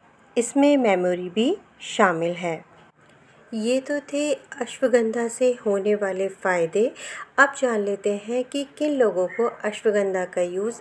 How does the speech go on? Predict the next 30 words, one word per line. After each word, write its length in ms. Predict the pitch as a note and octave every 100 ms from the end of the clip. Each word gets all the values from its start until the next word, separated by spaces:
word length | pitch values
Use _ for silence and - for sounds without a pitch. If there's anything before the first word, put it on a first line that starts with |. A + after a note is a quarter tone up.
| -
नहीं 340 | G3+ G3 F3+ G3
करना 340 | F#3 E3+ F3
चाहिए 420 | E3+ F3 E3 F#3+ C4+
या 160 | G#3+ G#3
फिर 260 | G#3+ C4 C4 -
किस 160 | D4+ -
situation 600 | A#3+ A3+ F#3+ F3+ - F3+
में 240 | G3 A#3+ - - A#3
अश्वगंधा 640 | B3 - B3 A3 F3+ F3 E3+
आपको 420 | E3+ E3+ - A3+ B3+
side 320 | - F3+ D#3+
effects 500 | E3 F#3+ G#3+ - - -
दे 160 | G3 F3
सकता 400 | F3 E3 - E3
है। 220 | E3 E3 - _ _ _ -
अश्वगंधा 760 | B3 A#3+ C#4+ C#4 C4 B3+ C4+ C4+
pregnant 640 | C4+ G3+ G#3+ G#3 G#3+ G#3
lady 260 | G3+ G3+ G3+
को 200 | - A3 G#3+
बिल्कुल 380 | F3+ F#3 A3+ A3
नहीं 220 | A3+ A3+
लेनी 300 | A3+ A3 A3+
चाहिए 440 | A3+ A#3 A3+ B3 D#4 -
क्योंकि 280 | G#3 G#3+ G#3
इसमें 380 | G#3 - A3 G#3 G3
गर्भ 160 | F#3+ G3
निरोधक 560 | F#3 F3+ F3 F#3 E3
गुण 180 | E3 F3
होते 340 | F#3 G3+ - F#3+
हैं। 180 | G#3+